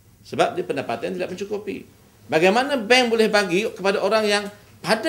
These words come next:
pendapat bank tidak mampu untuk membayar semula?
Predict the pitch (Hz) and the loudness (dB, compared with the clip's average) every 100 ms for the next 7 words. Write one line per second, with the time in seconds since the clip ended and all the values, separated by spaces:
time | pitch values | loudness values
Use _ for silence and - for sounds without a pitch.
0 | 311 269 269 240 170 180 269 - 233 226 | 0 -2 0 -2 2 2 2 -4 -4 -2
1 | 285 - 285 277 247 254 262 262 269 - | -4 -6 -6 -4 -2 -2 -4 -4 -8 -8
2 | 320 - | -10 -10